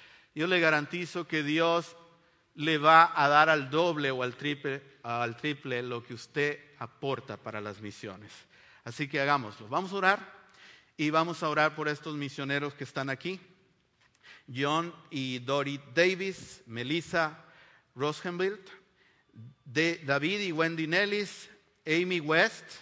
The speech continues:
está Roy y Lisa Jabuki, Oliver y Linda Williams,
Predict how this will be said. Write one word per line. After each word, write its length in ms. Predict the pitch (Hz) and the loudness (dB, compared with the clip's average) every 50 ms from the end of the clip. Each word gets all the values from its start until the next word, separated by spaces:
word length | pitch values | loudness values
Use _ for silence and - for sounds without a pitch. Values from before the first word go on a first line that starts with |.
| - _ _ - - - - - - _ _ _ _ _ _ | -20 _ _ -20 -20 -20 -20 -20 -20 _ _ _ _ _ _
está 320 | 143 117 - - 151 147 | -8 -8 0 2 2 2
Roy 380 | 139 135 151 165 180 196 208 202 185 | 2 2 2 2 4 2 2 0 -4
y 80 | 165 156 | -6 -4
Lisa 520 | 160 170 170 - - 180 170 165 165 - 135 127 - | -4 -4 -6 -4 2 4 4 4 4 0 -6 -6 -4
Jabuki, 580 | 143 139 151 175 196 - - 214 233 233 208 - _ _ _ _ _ _ | -2 0 0 0 0 0 -4 -8 -8 -8 -10 -12 _ _ _ _ _ _
Oliver 520 | - 151 165 185 190 180 190 196 190 190 - | -2 0 2 2 2 2 4 4 2 2 0
y 100 | 175 147 | -4 -6
Linda 480 | 143 156 165 170 175 170 170 165 165 - 131 135 | -4 -2 -2 -2 0 2 2 2 0 0 -4 -4
Williams, 760 | 156 190 208 214 214 214 208 208 202 - - - - - | -2 -2 -2 0 0 0 -2 -2 -6 -10 -16 -18 -18 -20